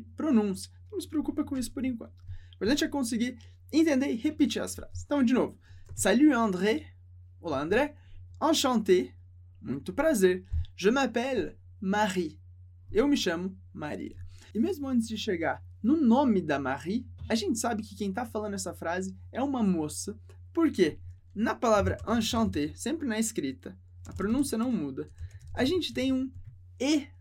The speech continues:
no final. E com acento agudo e mais um E. Essa é a diferença entre muito prazer quando é um homem, versão masculina, e o E no final é quando for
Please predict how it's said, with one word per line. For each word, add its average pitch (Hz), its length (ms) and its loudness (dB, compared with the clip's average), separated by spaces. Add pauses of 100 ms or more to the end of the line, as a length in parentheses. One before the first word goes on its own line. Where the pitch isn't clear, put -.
no 185 140 0
final. 170 480 -4 (420)
E 254 260 6
com 165 160 -6
acento 147 320 -8
agudo 240 300 0
e - 20 2
mais 226 580 2
um 214 220 2
E. 143 160 -4 (340)
Essa 285 220 2
é - 40 2
a 220 40 -2
diferença 202 500 -2
entre 165 380 -6 (680)
muito 247 460 4
prazer 180 680 0 (560)
quando 156 380 2
é 131 220 -2 (680)
um 139 240 -6
homem, 294 500 2 (120)
versão - 300 -4
masculina, 226 680 -2 (560)
e 294 200 8
o 262 200 2 (200)
E 285 280 2 (120)
no 180 160 -2
final 160 500 -2 (340)
é 240 120 -2
quando 233 260 2
for 151 340 0